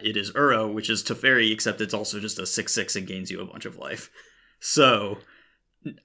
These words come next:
not ideal positioning for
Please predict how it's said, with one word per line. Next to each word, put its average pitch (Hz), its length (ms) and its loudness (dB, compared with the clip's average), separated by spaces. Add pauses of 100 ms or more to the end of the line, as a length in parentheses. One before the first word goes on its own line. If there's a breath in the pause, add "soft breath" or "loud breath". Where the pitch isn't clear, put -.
not 139 560 4
ideal 120 500 2
positioning 104 840 -2 (920)
for 104 580 2